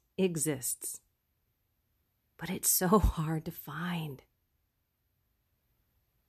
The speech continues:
I don't know where people are at out there. There are, there are people all over the map today. What's the truth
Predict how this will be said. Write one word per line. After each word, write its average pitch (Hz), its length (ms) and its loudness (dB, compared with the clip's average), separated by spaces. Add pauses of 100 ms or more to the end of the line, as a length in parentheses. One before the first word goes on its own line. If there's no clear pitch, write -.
(320)
I 208 160 4
don't 254 200 2
know 196 200 4
where 180 320 2
people 175 400 -2
are 151 160 0
at 190 240 0
out 135 260 -2
there. 131 220 -4
There 190 300 -2
are, - 80 -10
there 202 120 -2
are 156 100 0
people 170 360 -2
all 185 320 0
over 165 220 2
the 143 100 0
map 160 540 0
today. - 520 -8 (2500)
What's 190 360 0
the - 140 -8
truth - 540 -4